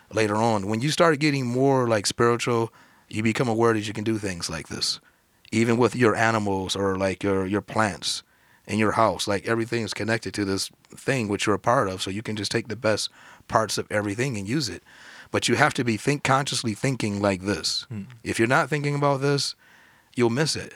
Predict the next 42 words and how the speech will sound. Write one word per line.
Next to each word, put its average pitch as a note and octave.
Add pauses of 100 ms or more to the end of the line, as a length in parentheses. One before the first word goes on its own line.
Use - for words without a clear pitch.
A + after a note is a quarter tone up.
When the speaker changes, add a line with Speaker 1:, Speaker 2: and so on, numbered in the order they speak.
Speaker 1:
But G#2
when A2
you B2
actually, C3
okay, A2+
look C#3
at D3
the C3+
plant, F#2+ (1160)
and G2
I'm G#2
looking A2+
at F#2+
it. F#2 (100)
Oh, A#2+
it A2+
knows C#3
how C3
to, A#2
no A2
one E3
told A2
it F#2+
to F#2+
grow. A#2+
It G#2
just G2+
knows G2+
how G#2
to F#2
do F#2+
it. D2+ (220)
But G2+
what C#3+
does E3
that B2
plant C#3
know G#2
that G2+
I G#2
don't F#2
know? E2+